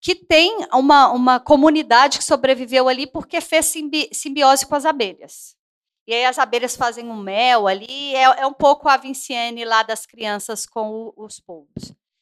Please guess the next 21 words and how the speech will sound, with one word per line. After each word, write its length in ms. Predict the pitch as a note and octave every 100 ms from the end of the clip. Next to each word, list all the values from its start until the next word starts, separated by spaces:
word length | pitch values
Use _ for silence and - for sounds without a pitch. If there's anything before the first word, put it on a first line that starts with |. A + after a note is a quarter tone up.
| _ _ -
E 120 | F4
aí, 560 | G#4+ E4+ C4+ E4+ D#4 -
é, 160 | A#3+ C4
de 120 | C#4+
repente, 480 | D#4+ E4+ D#4 F4+ -
cai 320 | - D4+ E4
um 80 | D4
astronauta 720 | D4 - B3 A3+ G#3 G#3 G#3
do 100 | G3+
céu, 540 | - G3+ F#3 G3 D4+ _ _ _
ca-, 100 | - - _ _
pá. 220 | - - _ _ _ _ _
E 140 | D#4+
esse 180 | F4+ G#4
astronauta 520 | G#4 G4+ F4+ D#4 E4+
já 120 | D#4 D#4+
é 120 | D4
a 60 |
galera 500 | D4+ D4+ C4+ A#3+ A#3+
Elon 260 | A#3 A#3+ A#3
Musk, 460 | A#3 A3+ C4 -